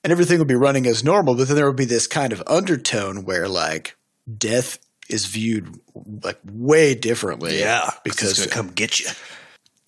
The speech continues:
Speaker 1: Yeah.
Speaker 2: Yeah, I
Speaker 1: That
Speaker 2: think that's what's fun about that second season, 'cause it shifts into more of that.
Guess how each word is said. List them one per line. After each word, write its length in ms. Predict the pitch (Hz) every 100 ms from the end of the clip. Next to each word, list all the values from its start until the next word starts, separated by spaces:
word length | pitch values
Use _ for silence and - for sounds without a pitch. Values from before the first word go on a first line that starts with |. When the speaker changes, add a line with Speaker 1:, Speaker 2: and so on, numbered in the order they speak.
| -
Speaker 1:
Yeah. 360 | - 127 120 - - _ _ - - -
Speaker 2:
Yeah, 100 | 120
I 40 | 113
Speaker 1:
That 100 | 120
Speaker 2:
think 300 | 151 - - _ _ _ -
that's 180 | 151
what's 140 | 196 123
fun 240 | - 127
about 280 | 117 110 101
that 160 | 92 -
second 280 | 107 92 -
season, 360 | 123 131 117
'cause 140 | 95 -
it 80 |
shifts 440 | - - 135 117 -
into 180 | 107 98
more 240 | 107 107
of 80 | 92
that. 200 | 90